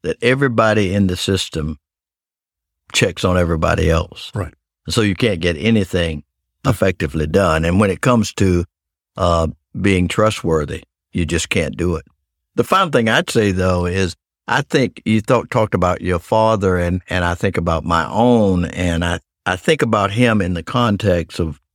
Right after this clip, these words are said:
Speaker 1: the three things that we mentioned here at the end: confront reality, uh, c-, clarify expectations, and practice accountability.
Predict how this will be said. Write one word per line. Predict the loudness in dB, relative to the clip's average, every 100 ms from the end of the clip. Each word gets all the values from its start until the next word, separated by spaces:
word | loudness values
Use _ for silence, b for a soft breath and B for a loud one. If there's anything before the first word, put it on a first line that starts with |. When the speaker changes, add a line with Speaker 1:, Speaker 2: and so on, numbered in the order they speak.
| _ _ -2
Speaker 1:
the | -2
three | 2 2 2
things | 2 0 2 2
that | 0
we | -2 0
mentioned | 2 0 -2 0
here | 2 2
at | 0
the | -4 -2 0
end: | 0 -2
confront | -4 -2 0 0
reality, | 2 2 2 2 0 -2 -4 -6 _ _ _ _ _ _
uh, | -2 -2 -4
c-, | -12 _ -8
clarify | -4 2 2 2 2 0 2
expectations, | 0 0 -2 0 0 2 0 0 -2 0
and | 0 -2
practice | -2 -4 -4 -6 -6
accountability. | -4 -2 -2 0 2 2 2 0 -4